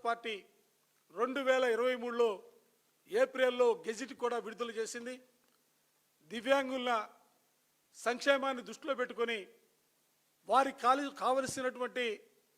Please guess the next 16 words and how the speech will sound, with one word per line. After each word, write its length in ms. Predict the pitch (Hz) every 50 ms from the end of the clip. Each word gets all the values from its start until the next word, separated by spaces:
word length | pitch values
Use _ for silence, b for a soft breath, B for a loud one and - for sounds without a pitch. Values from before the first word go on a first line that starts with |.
| _ _ _ _ _
సౌకర్యాలను 800 | - - 220 254 294 294 294 277 269 269 277 269 262 269 262 247 - -
కల్పిస్తూ, 460 | 226 - - 285 262 - - - 285 294 339 - - _ _ _ _ _ _ _ _ _ _ - -
మరోపక్క 460 | 233 262 269 262 269 262 262 262 320 277 269
వారిని 360 | 254 254 262 262 254 247 240 240
ఎవరైనా 320 | 240 254 269 277 262 269 262 262 -
కూడా 160 | 240 247 254 254 233
అవమానకరంగా 720 | 226 254 254 269 277 269 262 262 254 247 254 247 240 247 240 220 - - - _ _ _ _ _ _ _ _ _ _ _ _ _ _ _ _ _ _
హేళన 300 | - 226 262 277 294 269 269 226
చేస్తే 260 | 247 233 233 - 254 240 233 220 208 - - - _ _ _ _ _ _ _ _ _ -
తప్పనిసరిగా 640 | 220 247 240 - 277 269 247 - 240 240 240 240 240 233 220
వారిపైన 440 | 220 226 220 220 233 233 254 254 240 226 196 - - _ _ _ _ _ _ _ _ _ _ _ _ _ -
కేసులు 320 | 240 277 277 - 285 240 247
పెట్టే 220 | 262 254 - 240 226 - 208
కార్యక్రమం 420 | 226 240 254 - 254 233 247 233 - -
కూడా 160 | 233 226 233 214 202 - - _ _ _ _ _ _ _ _ _ _ _ _ _ _ _ _ _ _ _ _ _ _ _ _ _ _
చేపడుతుందనే 720 | - 269 262 262 277 277 262 269 247 226 240 247 247 240